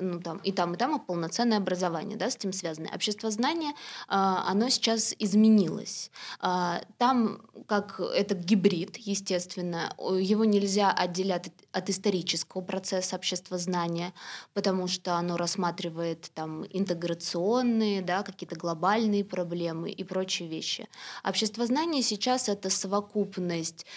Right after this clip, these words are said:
а, социальной, политической, экономической и духовной жизни общества. То есть мы рассматриваем все это, как это взаимодействует.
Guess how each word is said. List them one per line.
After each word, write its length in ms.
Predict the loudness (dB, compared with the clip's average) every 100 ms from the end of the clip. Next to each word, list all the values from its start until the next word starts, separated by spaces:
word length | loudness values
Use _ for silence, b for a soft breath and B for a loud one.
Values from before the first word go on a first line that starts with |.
| B
а, 260 | -2 0 0
социальной, 1000 | -2 -4 0 4 4 4 2 0 0 -2
политической, 1160 | -4 -4 -2 -4 -4 -2 -2 -2 -2 -2 -2 -2
экономической 1200 | -2 -4 -4 -2 -2 0 0 0 -2 -2 -2 -4 B B
и 240 | -2 0 0
духовной 580 | -2 0 0 2 2
жизни 380 | 0 -2 0 0
общества. 680 | 0 -2 -2 -2 -2 -4 -8
То 100 | -6
есть 160 | -8 -2
мы 120 | -2
рассматриваем 680 | 0 -2 -2 -2 -2 -4 -4
все 420 | -4 -2 -2 -2 -2
это, 260 | -4 -4
как 200 | -6 -8
это 140 | -8 -8
взаимодействует. 1080 | -4 -4 -4 -4 -6 -4 -4 -4 -6 -6